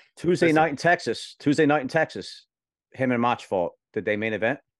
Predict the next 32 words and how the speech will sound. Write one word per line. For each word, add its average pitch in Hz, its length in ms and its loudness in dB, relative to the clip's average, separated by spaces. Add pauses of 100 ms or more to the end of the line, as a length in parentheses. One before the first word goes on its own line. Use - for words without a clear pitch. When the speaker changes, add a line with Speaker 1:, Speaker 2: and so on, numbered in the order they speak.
(760)
Speaker 2:
No, 139 300 4
you're 123 180 0
talking 165 180 4
about 117 320 0
the 101 100 -10
facts. 107 580 -2
They 92 120 -10
did 92 200 -10
not. 85 300 -8 (280)
But 107 120 -2
I'm 117 200 -2
just 117 160 -6
Speaker 1:
Okay. 117 80 0
Speaker 2:
asking 101 280 -6
you, 101 260 -6
like, 95 340 -4
with 95 200 -12
your 98 200 -4
opinion, 82 500 -12 (220)
could 123 240 0
Speaker 1:
I - 20 -8
Speaker 2:
he 90 160 -6
Speaker 1:
speak 73 120 -6
Speaker 2:
have? - 100 -12
Speaker 1:
the - 60 -20
truth, - 340 -10
man. 85 260 -12 (600)
Speaker 2:
Could 156 180 0
he 104 160 -2
have? 78 220 -4 (360)
Speaker 1:
Trust 151 380 0
me, 82 200 -2